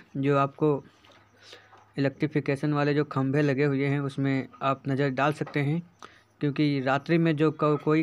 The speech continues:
काम चले तो कोई अड़ंगा ना लगे काम में। आप देख सकते हैं किस प्रकार से रेलवे ट्रैक के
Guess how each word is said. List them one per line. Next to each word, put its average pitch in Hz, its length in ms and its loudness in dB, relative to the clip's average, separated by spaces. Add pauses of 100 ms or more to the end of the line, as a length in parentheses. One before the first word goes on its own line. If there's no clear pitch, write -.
(160)
काम 156 280 2
चले 156 380 0 (800)
तो 143 160 2
कोई 143 340 2 (100)
अड़ंगा 147 420 2
ना 151 120 2
लगे 139 280 2
काम 151 280 0
में। 170 240 0 (320)
आप 143 100 0
देख 160 180 0
सकते - 240 -2
हैं 165 140 4
किस 170 260 -2
प्रकार 156 360 -2
से 160 160 2 (580)
रेलवे 147 320 2
ट्रैक 156 300 -2
के 165 220 0